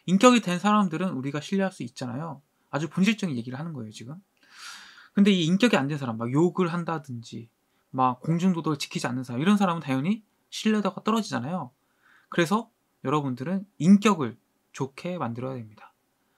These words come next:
신뢰할 만한 사람이 되기 위해서죠. 두 번째는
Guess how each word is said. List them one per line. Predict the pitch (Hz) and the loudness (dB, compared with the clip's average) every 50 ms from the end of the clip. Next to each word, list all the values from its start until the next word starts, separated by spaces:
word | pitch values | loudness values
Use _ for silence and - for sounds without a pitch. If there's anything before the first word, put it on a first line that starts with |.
| _ _ - | _ _ -14
신뢰할 | - - 214 214 208 202 196 185 170 160 | -6 0 2 4 4 4 2 0 -2 -2
만한 | 147 135 135 135 | -4 -6 -6 -6
사람이 | - - 131 123 147 180 190 196 | -6 -6 -6 -6 -4 -6 -6 -8
되기 | - - 143 151 175 139 | -4 -4 -2 -2 -2 -4
위해서죠. | 123 117 - 120 110 - - _ _ _ _ - - - - _ _ _ _ _ _ - _ _ _ _ _ _ _ _ _ _ _ _ _ | -6 -8 -10 -12 -14 -14 -20 _ _ _ _ -20 -18 -18 -20 _ _ _ _ _ _ -20 _ _ _ _ _ _ _ _ _ _ _ _ _
두 | - - 165 | -4 4 6
번째는 | 208 208 196 196 185 190 214 196 131 107 - | 8 8 8 6 4 2 2 2 2 -2 -8